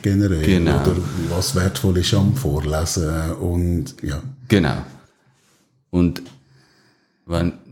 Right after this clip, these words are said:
Speaker 2: mir so fehlt, ist, da wo mich so mega, wie soll ich sagen, getroffen hat, als ich Vater geworden bin, ich habe so wie ein Bild gehabt von mir
Speaker 1: Mhm.
Speaker 2: als Vater, bevor
Speaker 1: Mhm.
Speaker 2: ich Vater geworden bin. Und das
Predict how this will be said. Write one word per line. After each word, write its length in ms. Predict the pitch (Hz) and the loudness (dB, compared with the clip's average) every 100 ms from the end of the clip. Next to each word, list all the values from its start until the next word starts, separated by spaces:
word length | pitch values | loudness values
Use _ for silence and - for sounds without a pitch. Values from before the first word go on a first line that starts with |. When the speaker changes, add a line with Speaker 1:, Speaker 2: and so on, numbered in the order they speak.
| 87 | -20
Speaker 2:
mir 280 | 87 110 143 | -2 2 2
so 140 | - | 2
fehlt, 440 | 107 107 127 143 - | 2 4 4 2 0
ist, 280 | 113 - - - _ _ | 0 -2 -8 -16 _ _
da 200 | - 95 | 0 2
wo 80 | 101 | 4
mich 220 | 92 90 | 4 2
so 320 | 87 82 80 80 - _ _ - - | 2 2 0 -2 -14 _ _ -20 -6
mega, 640 | - 101 104 101 104 - - _ _ _ _ | 0 2 4 2 0 -6 -20 _ _ _ _
wie 100 | - | -20
soll 140 | 82 85 | -10 -4
ich 120 | 110 | 0
sagen, 340 | 113 110 87 85 - _ - | 2 2 2 -2 -8 _ -4
getroffen 380 | 95 110 - 110 | 0 2 2 4
hat, 300 | 90 - - | 2 0 -6
als 140 | 87 90 | 0 0
ich 60 | |
Vater 320 | 90 104 110 104 | 2 0 2 2
geworden 260 | 107 104 | 2 2
bin, 200 | 110 90 - | 0 0 -2
ich 120 | 98 | 0
habe 140 | 101 87 | 2 2
so 360 | 87 80 78 80 | 0 -2 -2 -2
wie 200 | 98 117 | 2 2
ein 300 | 120 104 92 - _ - | 0 -4 -6 -10 _ -2
Bild 280 | 113 127 127 | 2 2 2
gehabt 220 | 117 95 | 0 2
von 160 | 98 | 2
mir 260 | 95 110 139 - - _ _ | 4 4 2 -2 -16 _ _
Speaker 1:
Mhm. 280 | - 92 87 | -4 -2 0
Speaker 2:
als 140 | 92 - | -2 0
Vater, 380 | 90 127 - | 0 0 -2
bevor 280 | - 117 104 | -2 0 2
Speaker 1:
Mhm. 80 | 107 | 2
Speaker 2:
ich 60 | 117 | 2
Vater 320 | 110 113 107 | -2 -2 0
geworden 280 | 104 110 110 | 0 0 -2
bin. 160 | 113 127 - - - - _ _ | -4 -8 -12 -14 -14 -18 _ _
Und 200 | 87 85 - | -2 -2 -2
das 340 | - 85 82 | 2 2 2